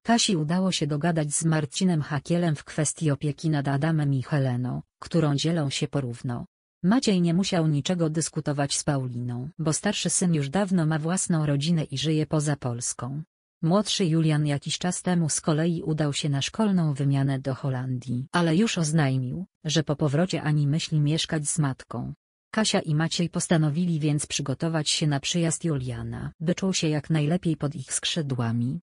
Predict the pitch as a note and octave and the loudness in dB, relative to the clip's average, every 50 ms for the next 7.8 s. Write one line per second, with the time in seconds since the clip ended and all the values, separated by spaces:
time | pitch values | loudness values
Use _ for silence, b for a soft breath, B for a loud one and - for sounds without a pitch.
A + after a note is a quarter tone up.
0 | _ _ _ _ _ - A3 A3 - - G3 - E3 D3+ D3+ D#3+ D#3+ - F3+ E3 | _ _ _ _ _ -2 -2 0 2 0 0 0 0 0 0 0 0 0 -2 -2
1 | D3+ E3 D#3 D#3 D3+ C3+ - F#3+ E3 E3+ D#3 - - D#3 - - G3 A3 - - | 0 0 0 0 0 0 0 0 0 0 0 -2 -2 -4 -2 0 0 0 0 0
2 | - D#3 - - - D#3 C#3 C#3+ C3+ - - D3 - - E3 F3 F3+ E3+ D#3 D3 | -2 -2 -2 -2 -2 -2 -2 -2 -2 -4 -4 -4 -2 0 0 2 4 4 2 2
3 | C#3+ C#3 C#3 C#3+ C#3 C3+ - E3 D#3 D#3 D3+ D3+ C#3 - C3+ C3+ A#2+ A#2+ B2 - | 2 0 -2 -2 -2 -2 0 0 0 0 0 -2 -2 -2 -2 -4 -4 -2 -4 -6
4 | - - - C3 C3 - - _ _ _ - E3 E3 D#3+ D3 D#3 D#3 D3 D#3+ G3 | -6 -8 -8 -10 -12 -12 -14 _ _ _ 0 0 2 2 2 2 0 0 2 0
5 | G3 F3 D3+ - - - - A#2 - - - - - A#2 A2 - C#3+ - F3 E3+ | 0 0 -2 -4 -6 -8 -6 -6 -6 -8 -8 -8 -8 -8 -8 -8 -6 -4 -2 0
6 | G3+ - G3 F#3+ - - - G#3+ G#3 F#3 D#3+ D3+ D#3+ D#3 D3+ C#3+ - F3 D#3 D3+ | 2 2 0 0 -2 -2 -2 0 0 0 0 0 0 0 0 0 0 -2 -2 -2
7 | - D3+ C3+ C3+ B2+ B2 B2 B2 A#2+ B2 C3 - - - - | -2 -4 -4 -2 -2 -2 -2 -4 -6 -6 -10 -12 -16 -20 -20